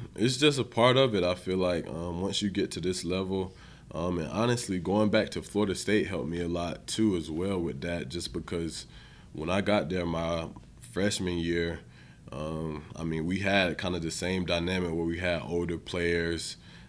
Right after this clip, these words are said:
guys that had specific roles, and kinda like our freshman class,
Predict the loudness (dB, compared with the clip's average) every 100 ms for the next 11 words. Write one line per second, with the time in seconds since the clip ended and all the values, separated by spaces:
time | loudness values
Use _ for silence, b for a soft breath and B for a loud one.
0 | -14 -8 0 2 0 -2 -4 -4 -2 0
1 | 2 0 -4 -4 0 0 0 0 4 4
2 | 4 0 -4 -6 -4 -2 -2 -4 -4 -4
3 | -4 -6 -12 -2 0 2 0 -2 0 0
4 | 0 -2